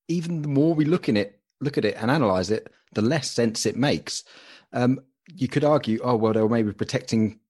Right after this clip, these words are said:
from an undercut themselves," but from who? He had a massive gap behind. I think Mercedes has seen the gap. They've, they've just suddenly thought, "Oh, we've got a golden chance," not considered all of the factors and just decided to, to go for it. Um, I, the more I look at it,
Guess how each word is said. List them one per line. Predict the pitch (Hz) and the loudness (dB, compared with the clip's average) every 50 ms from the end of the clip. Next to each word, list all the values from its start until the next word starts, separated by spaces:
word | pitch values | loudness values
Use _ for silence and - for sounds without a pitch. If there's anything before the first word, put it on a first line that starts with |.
| _ _ _ _ _ _ _ _ | _ _ _ _ _ _ _ _
from | - 127 110 | -2 0 0
an | 110 123 | 2 2
undercut | 147 180 143 - - - - - | 0 0 -2 -2 -2 -2 -4 -4
themselves," | 101 95 - 170 151 101 90 - | -8 -4 -2 0 0 0 -2 -4
but | - - - - - | -10 -8 -8 -6 -2
from | - 127 98 | -2 -2 0
who? | 123 220 254 180 85 | 2 2 2 2 0
He | 80 82 120 | 0 -2 -2
had | 139 127 | -2 0
a | 135 | 0
massive | 180 175 - - 135 - | -2 -2 -2 -2 -4 -2
gap | - 175 190 - | -2 -4 -4 -2
behind. | - 113 101 107 95 92 90 | -4 -2 0 0 0 0 -2
I | - 131 | -2 -2
think | 139 - 151 135 | -2 -2 -2 -4
Mercedes | 120 117 - 143 135 139 123 120 104 | -2 -4 -2 0 0 2 0 0 -4
has | 107 101 - | -4 -4 -2
seen | - 185 202 180 | -2 0 0 0
the | 156 113 | -2 -2
gap. | - 90 78 85 - - - _ _ _ _ _ - - _ _ _ _ _ _ | -2 -2 -2 -2 -6 -12 -18 _ _ _ _ _ -20 -20 _ _ _ _ _ _
They've, | - 123 117 - - _ _ _ _ _ - | 0 0 0 0 -4 _ _ _ _ _ -2
they've | 131 117 - | -2 -2 -2
just | 123 110 | -2 -2
suddenly | - 151 143 123 107 | 0 0 2 2 0
thought, | - 127 117 113 - - | 2 2 0 0 2 2
"Oh, | - 180 | 2 2
we've | 127 110 104 | 2 2 0
got | - 139 - | -2 -2 -6
a | 113 | -2
golden | - 139 139 127 113 110 | 0 0 0 2 2 -2
chance," | 98 135 123 110 101 95 - - | 0 2 2 2 2 0 0 2
not | 113 120 147 - - - | 2 2 2 2 -2 -4
considered | - 117 - - 139 117 104 113 | -4 -4 -2 -2 -2 -2 0 0
all | 113 113 | 0 0
of | 107 95 | 0 -2
the | - 98 | -4 -6
factors | - - 123 - - - - - 92 | -2 -2 -4 -4 -4 -6 -6 -4 -2
and | 98 98 - | -2 -4 -2
just | 117 - - _ _ - | -4 -6 -6 _ _ -10
decided | 117 - - 113 113 113 107 107 104 101 - - | -10 -6 -2 2 2 2 2 0 -2 -6 -6 -6
to, | - 117 113 107 104 101 104 - _ _ _ _ _ _ _ _ _ _ _ _ _ - | -2 0 2 2 2 0 -2 -6 _ _ _ _ _ _ _ _ _ _ _ _ _ -16
to | - - | -8 -2
go | - 120 117 | 2 2 2
for | 107 - 92 87 87 | 2 0 -2 -2 -2
it. | 85 - - | -2 -4 -2
Um, | - 117 107 107 113 117 - _ _ _ _ _ _ _ _ _ _ _ - | 0 2 4 4 2 0 -2 _ _ _ _ _ _ _ _ _ _ _ -2
I, | 120 120 120 113 | 0 2 2 2
the | 113 - - 127 | 2 0 0 0
more | 127 131 123 | 2 4 4
I | 117 | 2
look | 110 - - | 2 2 0
at | 104 | 0
it, | 104 104 - _ | 0 0 -2 _